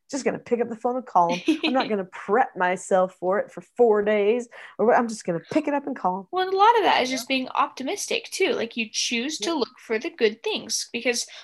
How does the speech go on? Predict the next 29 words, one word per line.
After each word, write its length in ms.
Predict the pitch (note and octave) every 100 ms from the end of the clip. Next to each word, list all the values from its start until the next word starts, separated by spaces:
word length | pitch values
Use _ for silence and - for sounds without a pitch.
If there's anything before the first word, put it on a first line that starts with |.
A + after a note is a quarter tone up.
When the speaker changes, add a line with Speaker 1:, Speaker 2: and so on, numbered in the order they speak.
| -
Speaker 2:
once 180 | D#4 G4+
you 40 | A4
choose 180 | - F4
to 80 | D4+
look 160 | D#4+
for 100 | -
the 60 | A#3
good 140 | D4+
things, 200 | A3+ A3
it's 160 | C4 C#4
easier 360 | C#4 E4+ E4+ C4
to 60 |
praise 280 | - A#3 A#3
yourself 340 | A#3 - B3 -
and 220 | B3+ C#4+
others. 540 | C4 C#4+ - - - _ _ _ _ _ _ _ _ _ _
Speaker 1:
Yeah. 440 | F3 E3 D#3+ E3+ E3 _ - -
And 160 | A3+ A3+
really, 500 | C4 C4 A#3+ A3+ - -
a 80 | G#3+
state 340 | - A3+ A3
of 80 | G#3+
stress 420 | - - F#3 F#3
is 120 | F#3
a 40 | F3+
state 300 | - F3 F3
of 120 | E3+
pessimism, 640 | E3+ D#3+ D#3 D#3 D3 - - _
pessimism. 680 | F#3+ F#3 F3+ D3 D3 D#3+